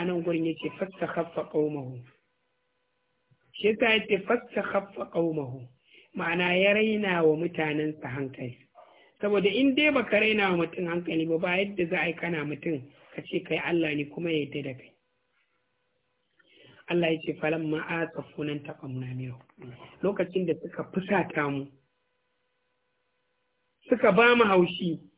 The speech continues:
sai muka yi musu uquba. Kamar yadda Allah subhanahu wa ta'ala ya yi bayani a cikin suratul Shu'ara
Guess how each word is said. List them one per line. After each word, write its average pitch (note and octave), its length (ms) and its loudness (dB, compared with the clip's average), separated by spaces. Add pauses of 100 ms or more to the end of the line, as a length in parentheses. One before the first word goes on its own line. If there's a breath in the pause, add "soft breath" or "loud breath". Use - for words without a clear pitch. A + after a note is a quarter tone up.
(300)
sai F#3+ 100 2
muka G3 280 -2
yi D#3+ 60 0
musu D#3 220 -6 (140)
uquba. C3+ 400 -10 (560 loud breath)
Kamar G3+ 160 2
yadda B3+ 200 2
Allah A3 280 2
subhanahu F#3 400 0
wa F#3+ 100 2
ta'ala F3+ 400 0
ya F#3 80 4
yi G3+ 60 2
bayani F3+ 400 0
a D#3 80 -4
cikin - 280 -6 (100)
suratul F#3 320 -4 (100)
Shu'ara F3+ 560 -4